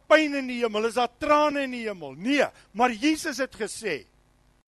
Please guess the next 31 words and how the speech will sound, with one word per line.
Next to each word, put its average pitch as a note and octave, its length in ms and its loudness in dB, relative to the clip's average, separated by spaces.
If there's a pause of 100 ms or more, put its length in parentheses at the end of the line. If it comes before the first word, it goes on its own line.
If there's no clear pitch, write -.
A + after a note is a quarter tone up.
toe C4+ 80 -4
die C#4+ 180 -4
disippels D4+ 480 -6
vir C4+ 140 -8
hom A#3+ 140 -6
sê, A#3 240 -4 (320)
"Leer D#4 340 0
ons D4 240 0
bid," C4 200 0
toe A#3+ 120 -12
sê - 180 -6
hy, A3+ 200 -2 (500)
hierdie C#4+ 400 0
is B3+ 140 -2
die B3 120 -8
gebed, A#3+ 380 0 (380)
"Laat D4+ 640 8
u D#4+ 200 6
koninkryk D4 880 -2
kom C4 260 -2
soos C#4+ 480 -4
dit - 400 -6
in C4 120 -8
die A3+ 120 -6
hemel A#3+ 380 -2
is, F#3+ 80 -10
so A3+ 320 -6
ook." A3 260 -6 (1400)
Not B3+ 360 4
then, A#3+ 420 -2
now. F#3+ 340 2